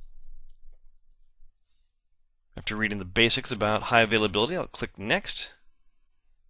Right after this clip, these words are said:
And choose which role I want to configure, and I get my choice of, again, a D F S server, a D H C P server, these sorts of things, and way down here,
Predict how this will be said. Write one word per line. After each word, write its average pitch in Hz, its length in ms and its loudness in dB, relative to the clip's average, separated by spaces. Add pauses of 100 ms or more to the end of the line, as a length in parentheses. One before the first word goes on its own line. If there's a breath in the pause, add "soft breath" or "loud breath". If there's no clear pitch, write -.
(300)
And 113 120 -8
choose 123 340 2
which 107 220 -2
role 123 400 4
I 123 80 10
want 120 240 2
to 123 100 -10
configure, 131 300 0
and 196 80 0
I 127 40 2
get 104 120 -4
my 113 100 2
choice - 360 0
of, 110 120 -2
again, 107 220 0
a 113 100 2
D 104 280 -2
F 107 120 -2
S 113 140 2
server, 110 540 -2 (160)
a - 80 -20
D 110 120 2
H 107 80 0
C 101 120 -4
P 110 180 -6
server, 107 340 -2
these 101 180 -4
sorts - 200 -6
of 107 80 -8
things, 107 340 -4
and 110 220 -4
way 170 160 0
down 170 260 0
here, 117 400 0